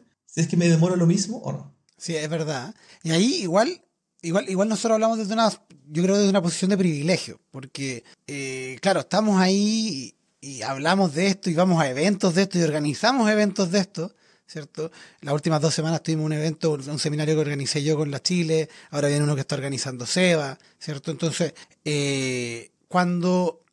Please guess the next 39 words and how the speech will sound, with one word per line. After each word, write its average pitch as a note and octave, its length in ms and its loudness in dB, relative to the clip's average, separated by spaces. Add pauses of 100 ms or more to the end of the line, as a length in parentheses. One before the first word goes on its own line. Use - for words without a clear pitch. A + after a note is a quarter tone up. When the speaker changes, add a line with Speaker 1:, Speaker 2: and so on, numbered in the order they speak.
Speaker 2:
estamos B3+ 380 0
en C#4+ 60 2
estos B3+ 220 0
espacios, A#3+ 360 0
estamos A3+ 260 -4
hablando A3 300 -4
con G3+ 120 -4
gente B3 540 -6 (320)
que - 80 -8
está A3 200 2
viendo B3 260 0
lo A3+ 80 0
mismo G3+ 280 -2
que A3 80 -6
nosotros. G3+ 460 -8
Quizás A3+ 300 2
de C#4 40 4
distintas A#3 380 -2
perspectivas, G3+ 560 -2
de, D3 140 -4
quizás F3+ 320 -4
de G#3 60 2
distintas F#3+ 420 0
industrias, E3 720 -4 (320)
buscando F3 380 -2
resolver E3 360 -2
distintos D#3 460 -6
dolores, D#3 420 2
distintos D#3 380 -8
casos D#3 280 -6
de G3 80 0
uso. E3 300 0 (400)
Pero D3 100 -6
somos G3+ 220 4
gente G#3+ 220 -2
que G3 80 -2
estamos G3 260 2
todos A3 180 2
pensando, C3+ 560 -4